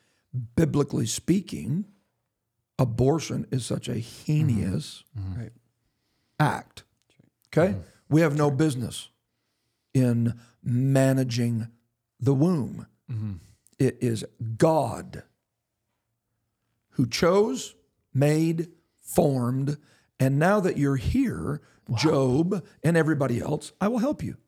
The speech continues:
Speaker 2: Mm-hmm.
Speaker 1: Okay? And so these are not insignificant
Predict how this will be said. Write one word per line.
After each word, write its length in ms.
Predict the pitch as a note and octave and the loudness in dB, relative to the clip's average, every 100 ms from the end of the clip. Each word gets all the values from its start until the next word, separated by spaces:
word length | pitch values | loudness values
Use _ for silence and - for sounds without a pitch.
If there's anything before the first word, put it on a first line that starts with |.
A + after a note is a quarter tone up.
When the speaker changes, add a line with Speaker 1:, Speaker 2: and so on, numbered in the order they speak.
| - | -10
Speaker 2:
Mm-hmm. 220 | A2 G2 F#2+ - _ _ _ _ - | -8 -6 -6 -8 _ _ _ _ 0
Speaker 1:
Okay? 240 | E3+ A#3 F3 - - - - _ _ - | 2 2 -2 -14 -20 -20 -20 _ _ -2
And 180 | D3 D#3 | 2 2
so 560 | - F#3 F3+ D#3 - - _ _ _ _ _ _ - | 2 2 4 2 -2 -16 _ _ _ _ _ _ 0
these 340 | B2 A#3 C#4+ | 4 4 4
are 80 | A#3+ | 2
not 260 | G3+ - - | 2 2 0
insignificant 1200 | G3 F#3 - D#3+ C#3+ D3+ E3 E3 D#3+ D3+ - - | 2 2 0 -2 0 2 2 2 0 0 0 -6